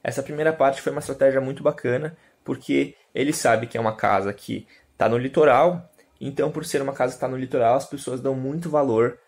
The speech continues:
pra esse aspecto, é, pra esse aspecto, digamos assim, da localização, né, do ambiente,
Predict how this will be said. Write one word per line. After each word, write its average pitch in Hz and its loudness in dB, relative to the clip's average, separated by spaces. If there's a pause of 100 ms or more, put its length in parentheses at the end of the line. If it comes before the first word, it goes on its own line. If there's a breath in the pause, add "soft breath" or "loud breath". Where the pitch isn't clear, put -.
(160 soft breath)
pra 117 2
esse 120 2
aspecto, 127 0 (260 soft breath)
é, 110 4
pra 110 -2
esse 113 -4
aspecto, 113 0
digamos 120 -2
assim, 117 -4 (200 loud breath)
da 117 4
localização, 135 -2
né, 107 -2
do 117 -2
ambiente, 135 -4